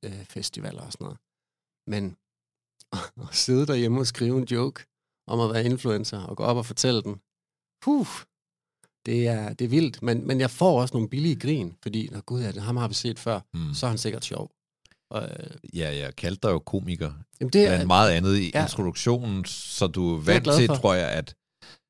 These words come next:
Speaker 2: at folk har en forventning om, der kommer noget sjovt ud af munden på dig.
Speaker 1: Ja. Helt
Speaker 2: Og,
Speaker 1: klart.
Speaker 2: og dit, dit, øh, dit greb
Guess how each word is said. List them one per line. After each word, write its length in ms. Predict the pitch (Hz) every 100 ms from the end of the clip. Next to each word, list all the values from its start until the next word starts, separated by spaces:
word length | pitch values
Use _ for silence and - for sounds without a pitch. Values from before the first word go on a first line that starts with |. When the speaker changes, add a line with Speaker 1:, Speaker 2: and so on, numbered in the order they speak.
| _ _
Speaker 2:
at 60 | 101
folk 500 | - - 107 95 -
har 280 | 98 76 92
en 120 | 85
forventning 500 | - 87 90 82 90
om, 160 | 80 -
der 80 | -
kommer 220 | 85 80
noget 120 | 78
sjovt 240 | - 80 82
ud 60 |
af 80 | 78
munden 220 | 80 73
på 120 | 82
dig. 100 | 65 - _ -
Speaker 1:
Ja. 140 | 123 117 - _ _ _ _ _ _ _ _ _ _ _ _ -
Helt 200 | - 87
Speaker 2:
Og, 60 | 92
Speaker 1:
klart. 200 | 95 62
Speaker 2:
og 60 |
dit, 280 | 92 85 - -
dit, 160 | 80
øh, 140 | 82 67
dit 260 | - 76
greb 320 | - 90 90